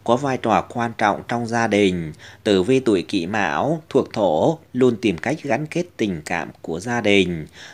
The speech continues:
Tử vi tuổi Tân Mão thuộc Mộc, nên suy nghĩ trước khi nói để giữ hòa khí với mọi người. Tử vi tuổi Quý Mão thuộc Kim, cách nói mỉa mai,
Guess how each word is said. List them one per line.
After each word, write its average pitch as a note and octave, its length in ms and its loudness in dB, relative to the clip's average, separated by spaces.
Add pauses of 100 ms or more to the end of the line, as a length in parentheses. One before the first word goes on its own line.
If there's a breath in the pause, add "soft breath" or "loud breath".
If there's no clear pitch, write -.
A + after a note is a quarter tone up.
Tử G2+ 200 2
vi B2 160 0
tuổi G2+ 240 2
Tân A#2+ 280 -6
Mão A2 500 -2 (120)
thuộc A2+ 240 0
Mộc, G2 460 0
nên A#2+ 200 -2
suy B2 200 -2
nghĩ F#2+ 240 -2 (100)
trước D3+ 180 2
khi C3 220 -2
nói G#2+ 440 2 (180)
để A2 420 2 (260 loud breath)
giữ A2 200 0
hòa A#2 300 0
khí F#2 280 -2
với A2+ 240 -4
mọi B2 300 -2
người. F#2+ 560 0 (340 loud breath)
Tử G2 180 4
vi C3 200 2
tuổi F#2+ 300 0
Quý F#2+ 180 -2
Mão A#2 560 0 (100)
thuộc A2 280 0
Kim, A#2+ 400 4 (280 loud breath)
cách D3 220 0
nói G#2+ 180 0
mỉa A#2+ 260 0
mai, A2+ 480 -2